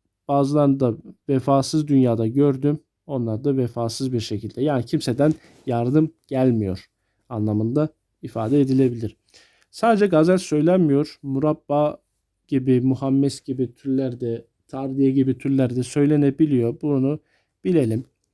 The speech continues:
Tabi buralarda, e, vezinimiz de değişiyor. Yani buradaki gazelin şuradaki beyit ile bunun, e, vezni farklı olabiliyor. Biz genel vezne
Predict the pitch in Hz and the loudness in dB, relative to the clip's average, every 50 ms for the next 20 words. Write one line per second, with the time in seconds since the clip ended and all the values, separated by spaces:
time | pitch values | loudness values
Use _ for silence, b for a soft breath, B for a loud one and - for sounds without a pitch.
0 | _ _ _ _ _ _ _ _ _ _ _ _ - - - 151 156 151 135 127 | _ _ _ _ _ _ _ _ _ _ _ _ -8 -2 0 2 2 2 2 2
1 | 143 143 147 143 147 147 139 135 131 147 156 160 165 - _ _ _ _ _ _ | 2 4 4 4 4 4 2 2 2 0 0 0 -2 -6 _ _ _ _ _ _
2 | _ 139 131 127 117 117 131 139 135 139 143 143 139 139 147 147 147 139 131 131 | _ -4 -2 -2 0 2 2 2 4 4 4 4 4 2 2 2 0 0 0 0
3 | 147 165 170 170 - 143 139 135 131 - - 135 120 110 110 117 113 110 110 110 | 0 0 0 -2 -2 0 0 0 0 0 -2 -4 -2 -2 -2 -2 -2 -2 -4 -4
4 | 113 - - _ _ _ _ _ - 135 131 123 135 131 117 127 - 127 117 - | -6 -8 -12 _ _ _ _ _ -2 -2 -2 0 0 0 0 0 -2 -2 -2 -2
5 | 180 - _ _ _ _ _ _ _ _ _ - - - - - 131 127 120 131 | -6 -12 _ _ _ _ _ _ _ _ _ -18 -16 -8 -2 0 2 2 4 4
6 | 135 127 123 - - - - _ - 147 135 131 135 165 156 131 - _ _ - | 2 2 0 -4 -10 -18 -18 _ -6 -2 0 0 0 -2 -4 -10 -14 _ _ -10
7 | - 135 123 127 123 113 - 139 131 131 139 135 131 127 127 - - 143 131 120 | -8 -6 -4 -4 -4 -4 -4 -6 -6 0 2 4 4 4 2 -2 -6 -4 -4 -4
8 | 110 107 - - 135 131 117 110 - _ - - - - _ _ - 151 127 120 | -4 -6 -4 -2 -2 -2 -2 -4 -6 _ -20 -20 -20 -20 _ _ -4 -2 -2 0
9 | 117 113 113 113 110 110 110 110 107 104 - _ _ _ _ _ _ _ _ _ | 0 0 0 0 0 0 0 -2 -2 -4 -8 _ _ _ _ _ _ _ _ _
10 | _ _ _ _ _ _ _ _ _ _ _ _ _ _ _ 139 131 135 131 120 | _ _ _ _ _ _ _ _ _ _ _ _ _ _ _ 2 4 4 6 4
11 | 117 123 147 160 165 160 _ - 143 131 123 127 - 147 139 135 131 131 131 127 | 4 2 0 0 0 -4 _ -4 -2 -2 -2 -4 -4 -2 0 2 2 2 0 -2
12 | 113 117 123 156 170 - _ _ _ _ _ _ 147 151 165 165 151 147 143 143 | -2 0 0 0 -2 -4 _ _ _ _ _ _ -2 0 0 -2 -4 0 2 2
13 | 135 131 139 143 151 156 147 143 135 - - - 139 131 131 127 123 117 127 135 | 4 6 4 4 4 4 4 2 0 0 -4 -8 -4 -2 0 0 0 0 0 0
14 | 127 123 117 | 0 0 -2